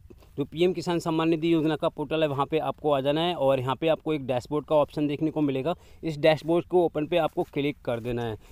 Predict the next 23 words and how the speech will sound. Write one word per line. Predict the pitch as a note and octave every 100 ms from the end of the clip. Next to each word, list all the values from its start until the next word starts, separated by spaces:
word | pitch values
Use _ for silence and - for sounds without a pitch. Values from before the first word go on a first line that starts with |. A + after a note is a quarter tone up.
| - B2+
यहाँ | C3
पे | C#3 E3
जैसे | C#3+ -
ही | G3
आप | F#3+
क्लिक | - E3+ E3
करेंगे, | D#3+ E3 E3
तो | E3+
यहाँ | D3+ D3
पे | F3
आपके | E3 C3+ D#3+
लिए | D#3
कुछ | D#3 -
इस | C#3
तरीका | E3 D#3+ D#3+
का | D#3+
इंटरफेस | D3+ D3 E3 D#3+
आएगा | D3+ F3
और | C#3+ C#3+ C#3
यहाँ | C#3
पे | - E3
आप | D#3
अपनी | D3 - D#3